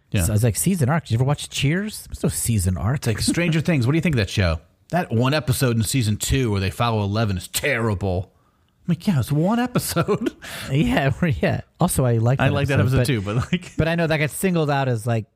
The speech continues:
Speaker 2: it did, like, break tone. It was
Speaker 1: Yeah.
Speaker 2: like, not tone, but it was, it was like a change of pace.
Speaker 1: Yeah, but it has, like, very little <laughs> after effect. It's like, I don't know if, if that's your only problem with the show. I think you like the show.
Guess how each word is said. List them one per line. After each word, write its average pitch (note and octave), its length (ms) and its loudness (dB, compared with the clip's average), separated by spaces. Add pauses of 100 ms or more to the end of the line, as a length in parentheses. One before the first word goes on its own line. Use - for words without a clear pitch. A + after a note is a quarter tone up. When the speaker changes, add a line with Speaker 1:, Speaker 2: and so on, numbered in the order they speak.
Speaker 2:
it G3 140 0
did, C4 180 -2
like, D#3 240 -2
break C#3+ 320 -2
tone. A2 440 0
It G#2+ 80 -2
was A#2+ 100 2
Speaker 1:
Yeah. B2+ 60 4
Speaker 2:
like, A#2+ 280 0
not C3 240 0
tone, F#2+ 180 0
but G#2+ 100 0
it - 40 0
was, D#3 160 2
it F#3+ 100 0
was F#3+ 120 0
like F3+ 180 -2
a D3+ 40 -2
change D3+ 320 -2
of A#2+ 80 -4
pace. G#2 160 2
Speaker 1:
Yeah, B2 200 2 (240)
but C3+ 120 2
it - 20 4
has, C3 260 0 (180)
like, A#2+ 180 0
very A#2+ 440 0
little A#2 260 2
<laughs> G2 140 0
after C3 220 2
effect. B2 260 0
It's - 320 0
like, - 280 -2 (720)
I G2 100 0
don't A3+ 80 0
know G2+ 140 2
if, F2+ 140 -2
if A2 120 0
that's F3 200 -2
your D3+ 60 0
only B2 120 2
problem A#2+ 240 0
with - 20 -2
the - 100 -4
show. C3 160 0
I G2+ 40 -2
think D3+ 200 -2
you G#2 60 2
like G2 240 0
the F2+ 80 -6
show. G2+ 480 -2